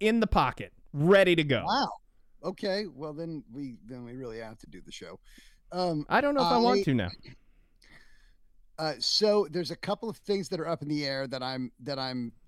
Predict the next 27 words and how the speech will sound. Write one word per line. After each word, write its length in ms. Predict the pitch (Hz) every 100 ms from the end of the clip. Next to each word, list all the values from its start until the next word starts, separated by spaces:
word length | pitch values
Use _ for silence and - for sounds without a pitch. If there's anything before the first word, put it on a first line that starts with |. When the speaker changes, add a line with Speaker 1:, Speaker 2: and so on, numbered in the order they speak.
| -
Speaker 2:
checking 260 | 156 147 135
back 160 | 127
on. 160 | 131 127
And 240 | 147 147 -
to, 140 | 151 127 143
to 100 | 151
be, 460 | 131 170 160 151 143 -
to 100 | - 147
be 340 | 175 165 156
completely 460 | - 156 156 160 147
honest, 480 | 143 156 185 - - - _ _ _ _
um, 300 | 139 151 143 - - - -
I 80 | -
have 180 | 135 113
not 180 | 123 113
made 200 | 120 113
this 160 | 113
a 40 | 120
priority. 500 | 135 131 135 123 - - -
Speaker 1:
<laughs> 180 | - 220 - 240 -
I 120 | 240
thought 220 | - 247
you 80 | 196
were 40 |
Speaker 2:
Um, 140 | 220 220
Speaker 1:
gonna 60 |
say, 300 | - - 202